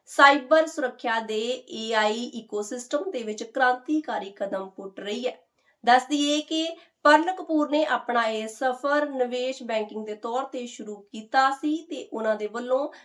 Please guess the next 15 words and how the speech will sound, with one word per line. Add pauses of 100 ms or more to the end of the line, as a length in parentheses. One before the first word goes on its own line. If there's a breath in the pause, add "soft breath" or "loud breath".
(200 loud breath)
ਜਾਈਬਰ
ਥ੍ਰੀ
ਸਿਕਸਟੀ
ਫਾਈਵ
ਦੀ
ਸਥਾਪਨਾ
ਤੋਂ
ਪਹਿਲਾਂ (100)
ਇੱਕ (140)
ਵਿੱਤ
ਸਲਾਹਕਾਰ
ਦੇ
ਤੌਰ
ਤੇ
ਵੀ